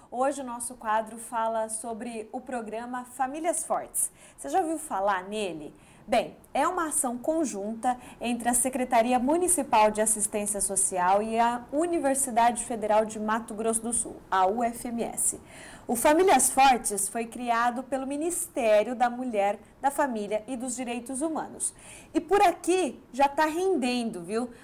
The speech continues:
A minha convidada do dia é a professora Juliana Palácia, que tem todos os detalhes sobre essa novidade e é ela que vai explicar tintim por tintim sobre o Famílias Fortes.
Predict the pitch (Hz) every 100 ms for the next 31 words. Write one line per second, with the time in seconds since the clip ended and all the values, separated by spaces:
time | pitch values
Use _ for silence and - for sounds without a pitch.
0 | - 196 226 302 440 381 302 247 226 208
1 | 190 202 233 302 220 226 240 254 247 247
2 | 247 285 285 277 - 220 214 214 208 233
3 | 214 214 254 285 294 240 190 190 - 190
4 | - 302 320 330 - - 339 320 320 320
5 | 302 311 302 311 320 - 254 220 214 240
6 | - - - - 320 330 330 320 320 320
7 | 370 285 220 220 269 - - 440 330 339
8 | 330 302 339 381 320 294 - 320 311 -
9 | 427 403 427 508 480 453 403 370 339 381
10 | - - - - - 320 370 403 381 392
11 | 453 - 247 247 -